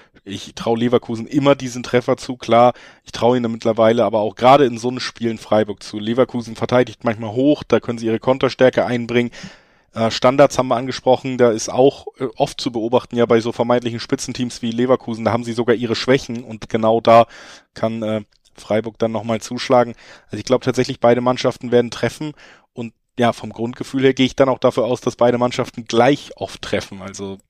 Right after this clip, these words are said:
wer ein bisschen risikoreichere und bessere Quoten will, im Dreiweg das Unentschieden, ich bin da nicht so abgeneigt.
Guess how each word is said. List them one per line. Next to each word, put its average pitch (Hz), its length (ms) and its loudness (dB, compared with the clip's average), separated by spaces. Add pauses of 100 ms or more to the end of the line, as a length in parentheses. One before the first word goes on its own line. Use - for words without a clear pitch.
(100)
wer 107 120 0
ein 107 100 -6
bisschen 117 580 -4 (720)
risikoreichere 120 800 0
und 117 120 -4
bessere 117 340 2
Quoten 135 460 -6
will, 143 100 0
im 135 140 -6
Dreiweg 120 380 2
das - 180 -2
Unentschieden, 139 600 -8
ich 131 180 -16
bin 143 200 -10
da 139 80 0
nicht 139 140 -8
so 147 120 -4
abgeneigt. 101 720 -8